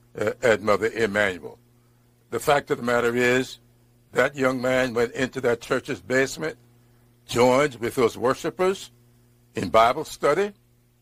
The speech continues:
and murdered them. And he said at the time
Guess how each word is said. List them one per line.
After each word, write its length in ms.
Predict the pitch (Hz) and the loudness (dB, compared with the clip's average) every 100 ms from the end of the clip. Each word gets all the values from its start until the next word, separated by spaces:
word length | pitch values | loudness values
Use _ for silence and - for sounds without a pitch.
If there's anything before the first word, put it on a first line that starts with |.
| _ _ _ | _ _ _
and 320 | - 156 151 120 | -2 0 0 0
murdered 400 | 156 170 135 - _ 101 | 2 2 0 -4 _ -4
them. 320 | 110 104 67 - _ _ | -2 0 -2 -12 _ _
And 160 | 120 | -4
he 100 | 139 | -4
said 480 | - - 196 185 180 - _ | -6 -2 0 0 0 -6 _
at 160 | - 135 | -2 -2
the 80 | 131 | -2
time 600 | - 160 139 117 107 | -2 0 2 0 -4